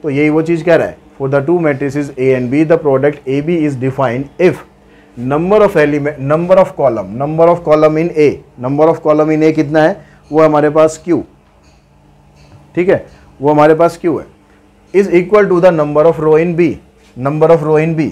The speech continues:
यानी ये स्टेटमेंट ठीक है। अब ये स्टेटमेंट ठीक है, तब आगे क्या कहता है? अच्छा, मैंने तो पहले रीजन ही पढ़ लिया, कोई बात नहीं, रीजन ठीक है हमारा, ठीक है।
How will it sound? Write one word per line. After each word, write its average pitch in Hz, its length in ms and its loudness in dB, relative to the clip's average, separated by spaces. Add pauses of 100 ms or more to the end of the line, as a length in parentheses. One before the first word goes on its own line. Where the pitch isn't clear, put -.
(140)
यानी 135 220 -4
ये 151 200 2
स्टेटमेंट 139 500 -6
ठीक 160 220 0
है। 82 100 -16 (800)
अब 147 140 -2
ये 208 120 6
स्टेटमेंट 190 440 -4
ठीक 185 200 -4
है, 185 100 2
तब 180 240 0
आगे 139 260 -2
क्या 160 140 2
कहता 156 240 0
है? 160 120 -6 (140)
अच्छा, 143 200 -6
मैंने 139 220 -4
तो 143 120 -4
पहले 143 260 2
रीजन 131 280 -4
ही 156 60 -2
पढ़ 123 180 -2
लिया, 92 240 -10 (920)
कोई 135 160 0
बात 107 160 0
नहीं, 95 140 -10 (280)
रीजन 156 360 0
ठीक 143 220 -2
है 127 80 2
हमारा, 117 280 -2
ठीक 160 220 -4
है। 131 160 -2